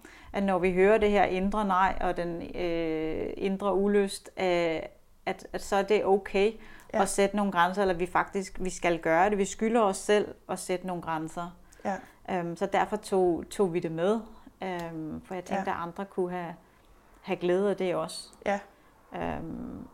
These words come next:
Speaker 1: og så synes jeg, det sådan spiller godt ind i, i det der, jeg kalder jo, jeg kalder også bogen for sociologisk selvforsvar. Og det er jo et selvforsvar, for eksempel, som du siger, når der er så meget information, at, øh, få at vide, at, jamen, du har faktisk ret til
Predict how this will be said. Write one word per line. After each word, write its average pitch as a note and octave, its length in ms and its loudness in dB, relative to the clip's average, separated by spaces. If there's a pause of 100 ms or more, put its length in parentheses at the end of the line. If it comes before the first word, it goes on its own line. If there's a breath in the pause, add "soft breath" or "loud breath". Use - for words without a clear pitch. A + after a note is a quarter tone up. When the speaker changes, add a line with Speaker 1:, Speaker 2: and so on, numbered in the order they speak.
Speaker 1:
og F3+ 100 -6
så G3 100 -8
synes F#3+ 240 -4
jeg, G3+ 100 0
det F#3+ 100 -2
sådan G3 140 -4
spiller F#3+ 320 2
godt G3 240 6
ind G3+ 200 2
i, G3 100 0
i G3 160 -2
det G3 200 2
der, F3 300 6 (100)
jeg E3+ 280 0
kalder F#3 360 6
jo, F3+ 200 2 (100)
jeg F#3+ 160 0
kalder F#3+ 220 4
også F#3 140 0
bogen G3 220 4
for G#3+ 80 -4
sociologisk G3 600 2
selvforsvar. F3+ 680 0 (680 loud breath)
Og G#3 140 2
det A#3 160 10
er G#3 120 12
jo A3+ 160 10
et F#3+ 120 4
selvforsvar, G#3 600 6
for - 100 -4
eksempel, F#3 440 0
som F#3 80 -6
du F3+ 80 -4
siger, G3+ 200 2
når F#3+ 120 2
der F3 60 6
er F3+ 100 6
så F#3+ 100 -2
meget F#3+ 260 4
information, F3+ 680 -2
at, F3 200 -4
øh, - 280 -6
få F3+ 160 4
at E3+ 80 4
vide, G3 320 4
at, F3 300 -2 (340 soft breath)
jamen, F#3 140 -6
du F3+ 60 2
har G#3 120 4
faktisk F3+ 260 2
ret E3+ 140 4
til - 160 -2